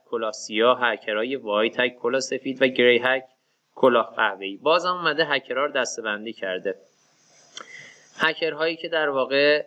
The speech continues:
اسکریپت کیدی-، کیدل هستن، یعنی هکرهای جوجه هکر به قول خودمون، دو تا اسکریپت تو اینترنت دانلود می‌کنن و نرم افزار مثل ساب سون ران می‌کنن و مثلاً سیستما رو هک می‌کنن، فکر می‌کنن مثلاً چه هکی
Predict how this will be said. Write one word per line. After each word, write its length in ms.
اسکریپت 480
کیدی-، 400
کیدل 280
هستن، 520
یعنی 420
هکرهای 540
جوجه 300
هکر 320
به 120
قول 260
خودمون، 540
دو 120
تا 180
اسکریپت 600
تو 60
اینترنت 540
دانلود 460
می‌کنن 500
و 320
نرم 180
افزار 260
مثل 160
ساب 240
سون 300
ران 240
می‌کنن 440
و 80
مثلاً 360
سیستما 500
رو 120
هک 220
می‌کنن، 260
فکر 160
می‌کنن 220
مثلاً 280
چه 200
هکی 220